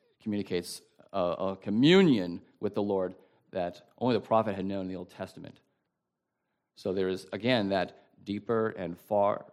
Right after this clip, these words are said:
farther and wider and greater extent of the Spirit's influence in the lives of the pe-, of his people at Pentecost. There's a greater measure pouring out on all people, greater extent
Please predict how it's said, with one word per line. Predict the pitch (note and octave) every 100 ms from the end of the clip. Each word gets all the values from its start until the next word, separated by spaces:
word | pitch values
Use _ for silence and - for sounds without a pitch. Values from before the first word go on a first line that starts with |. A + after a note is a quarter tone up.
| _
farther | G#2+ G#2+ G#2+
and | E2+ F#2 F2
wider | G2 G#2 A2 G#2+ G#2 G2+ - _ _
and | F2 C#2+ F2+
greater | F#2 G2 A2+ B2
extent | F2+ - - - A2+ G#2
of | G2+ G#2
the |
Spirit's | G2 - G#2+ G2
influence | - A2+ A2 G2+ F2+ - - _ _ -
in |
the | G#2+
lives | G#2+ G#2 G#2+ G2+
of | G#2 F#2
the |
pe-, | - - E2+ -
of |
his | G2+
people | - - - F#2 F2+ - _ _
at | - F2
Pentecost. | - B2+ G#2+ - - - - _ _ _ _ _ _ _ _ _ -
There's | F#2
a |
greater | A2 A#2+
measure | B2+ B2 G2+ F2+
pouring | - G#2+ G2+
out | F#2+
on | F#2
all | F2+
people, | F#2 - - - _ _ _ _
greater | G2+ A2+
extent | A2+ - C3+ A2 F#2